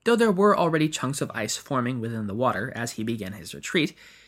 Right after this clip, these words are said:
it wasn't completely stupid of him to assume that a huge river would take more than a single night to freeze over solid.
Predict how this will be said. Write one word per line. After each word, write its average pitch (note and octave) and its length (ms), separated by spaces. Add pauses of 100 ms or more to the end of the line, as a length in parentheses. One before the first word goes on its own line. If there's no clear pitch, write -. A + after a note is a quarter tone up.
(180)
it G#3+ 80
wasn't A3 280
completely G3 400
stupid A#2 340
of G2+ 100
him G#2+ 180
to - 140
assume A#2 380
that B2 140
a B2 40
huge D3 400
river G#2 260
would A2+ 160
take B2 260
more A2+ 220
than A2+ 120
a B2 80
single D#3 440
night F#2 300
to C3+ 100
freeze A2 420
over F#2 280
solid. C3+ 540